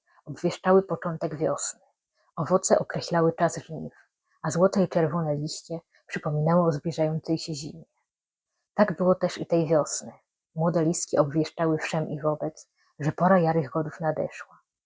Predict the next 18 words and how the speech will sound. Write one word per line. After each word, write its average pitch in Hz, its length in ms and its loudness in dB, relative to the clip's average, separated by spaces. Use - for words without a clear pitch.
W - 80 -6
osadzie 196 320 6
zaczęto 175 380 0
przygotowania. 151 760 -4
Ruch 175 220 0
panował 151 480 2
wielki. 156 440 -10
Ani 202 240 6
wódz, 185 280 0
ani 185 240 2
jego 165 240 0
żona 160 380 -2
nie 175 140 4
natknęli 175 440 2
się 165 220 -2
więcej 165 340 0
na 156 180 -2
wiedźmę, 147 360 -4